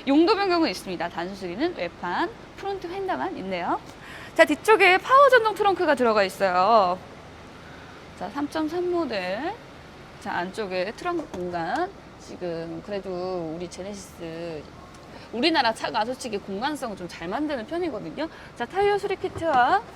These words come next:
어, 타이어 수리 키트만 있는 것 같습니다. 타이어 수리 키트만 있고요. 자, 그리고 여기 안쪽에 이 공간이 충분하죠?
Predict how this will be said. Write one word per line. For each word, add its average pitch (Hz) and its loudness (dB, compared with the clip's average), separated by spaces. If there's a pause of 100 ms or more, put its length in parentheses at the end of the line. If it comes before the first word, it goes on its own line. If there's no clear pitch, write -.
(640)
어, 214 -4
타이어 320 -2
수리 330 -8
키트만 - -8 (300)
있는 214 -8
것 196 -2
같습니다. 180 -8 (680)
타이어 233 -6
수리 240 -12
키트만 214 -6
있고요. 294 -8 (420)
자, 185 -2
그리고 190 -4
여기 170 -2
안쪽에 196 -6 (1300)
이 - -4
공간이 349 6
충분하죠? 440 2